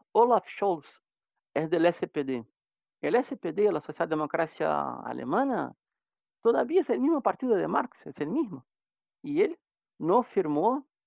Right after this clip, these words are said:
la autorización final para operar el Nord Stream dos. Está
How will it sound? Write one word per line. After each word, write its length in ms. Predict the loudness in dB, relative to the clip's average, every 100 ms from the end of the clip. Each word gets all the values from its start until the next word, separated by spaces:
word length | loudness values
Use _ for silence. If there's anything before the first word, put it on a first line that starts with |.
| _
la 420 | 0 4 6 4 4 2 4 4
autorización 640 | 4 2 -2 -4 -4 -10
final 340 | -6 -2 -2 0
para 240 | 2 2
operar 460 | 0 0 2 2 0
el 160 | -4
Nord 240 | 0 0 -2
Stream 260 | -8 -6 -2
dos. 340 | 0 -2 -4 -16
Está 360 | -10 -4 -4